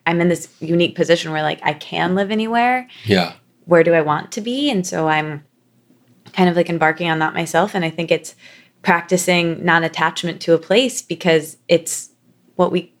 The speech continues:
Speaker 1: keep saying over and over again, "Wherever you go, there you are."
Speaker 2: Yeah.
Speaker 1: You have to,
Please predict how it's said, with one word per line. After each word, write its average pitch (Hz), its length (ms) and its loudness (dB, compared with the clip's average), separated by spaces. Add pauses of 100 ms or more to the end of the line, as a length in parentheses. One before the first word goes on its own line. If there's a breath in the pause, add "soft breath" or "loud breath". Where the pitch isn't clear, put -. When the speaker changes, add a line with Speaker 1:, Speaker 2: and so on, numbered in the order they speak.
Speaker 1:
keep 180 220 -6
saying 175 220 -2
over 170 180 -4
and 165 80 -2
over 220 160 0
again, 156 240 -2
"Wherever 160 220 0
you 160 100 0
go, 175 200 2
there 156 140 4
you 151 120 0
are." 190 280 4
Speaker 2:
Yeah. 117 140 6
Speaker 1:
You 120 80 6
have 110 120 -2
to, 160 180 0